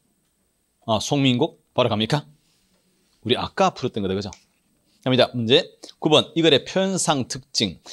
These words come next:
인물과 대화를 통해 임에 대한 원망 나옵니까? 그다음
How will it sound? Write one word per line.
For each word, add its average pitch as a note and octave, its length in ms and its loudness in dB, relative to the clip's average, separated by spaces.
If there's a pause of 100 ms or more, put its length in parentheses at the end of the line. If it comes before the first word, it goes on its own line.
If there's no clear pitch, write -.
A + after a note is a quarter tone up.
(140)
인물과 D#3 600 0
대화를 C#3 400 4
통해 A#2 300 0
임에 D#3+ 180 0
대한 B2 360 2
원망 A2+ 760 -2
나옵니까? A#2+ 360 -2 (440)
그다음 B2+ 180 2